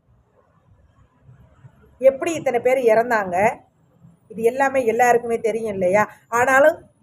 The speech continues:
உண்மை தெரிஞ்சும் விஜயை கைது பண்ணுன்னு எப்படிங்க பேசுறதுக்கு மனசு வருது? அந்த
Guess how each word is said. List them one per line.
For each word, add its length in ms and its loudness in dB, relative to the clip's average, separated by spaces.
உண்மை 360 2
தெரிஞ்சும் 680 2
விஜயை 420 -2
கைது 280 0
பண்ணுன்னு 280 -6
எப்படிங்க 380 -4
பேசுறதுக்கு 560 -4
மனசு 260 -6
வருது? 320 -2
அந்த 120 -8